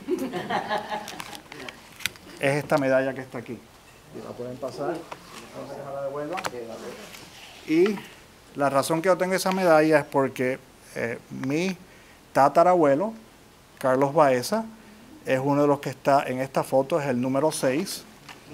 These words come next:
Y les voy a decir, van a ver algo muy interesante. Él, eh, esta, esta foto me llegó a mí hace unos, eh, quince, veinte años atrás,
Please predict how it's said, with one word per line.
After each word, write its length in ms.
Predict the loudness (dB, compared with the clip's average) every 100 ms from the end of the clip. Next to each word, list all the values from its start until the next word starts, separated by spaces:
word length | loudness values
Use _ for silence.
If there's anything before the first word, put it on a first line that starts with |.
| -4
Y 80 | 2
les 120 | 6
voy 180 | 8 8
a 20 |
decir, 420 | 6 2 2 2 -2 -8 -10 -16 -20 -18 -14 -14 -14 -14 -14 -14 -16 -16 -20 -20 -20 -12 -12 -12 -14 -4 4
van 160 | 6
a 60 | 8
ver 140 | 8
algo 240 | 8 6 2
muy 140 | 2
interesante. 840 | 2 2 2 2 4 4 2 -2 -2 -6 -12 -14 -6 -4 -4 -6 -14 -12 -10 -10 -14 -20 -20 -20 -20 -20 -20 -20 -2
Él, 500 | 6 8 8 6 4 -2 -16 -6
eh, 500 | 0 4 4 4 0 2
esta, 280 | 4 4
esta 320 | 4 4 4 4
foto 260 | 6 6
me 100 | 8
llegó 220 | 8 10
a 60 | 8
mí 180 | 6 4
hace 460 | 4 4 6 8
unos, 580 | 6 4 4 4 2 -12 -8
eh, 220 | -6 -4
quince, 260 | -2 0 0
veinte 240 | 0 0
años 240 | 0 0 0
atrás, 440 | 4 6 6 2